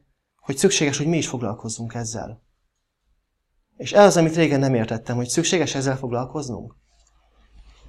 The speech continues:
Nézzük meg, mit mond Ellen White. Szeretnék két idézetet olvasni tőle.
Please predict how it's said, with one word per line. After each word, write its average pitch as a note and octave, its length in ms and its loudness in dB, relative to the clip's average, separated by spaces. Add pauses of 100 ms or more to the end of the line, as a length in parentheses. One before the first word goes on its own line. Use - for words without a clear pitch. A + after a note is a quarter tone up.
(340)
Nézzük E3 260 6
meg, D3 100 6
mit C#3+ 160 2
mond C3 160 2
Ellen A#2+ 280 4
White. F#2+ 300 -4 (2500)
Szeretnék E3 440 6
két E3+ 300 6
idézetet C#3+ 400 4
olvasni C#3 320 4
tőle. C3 520 4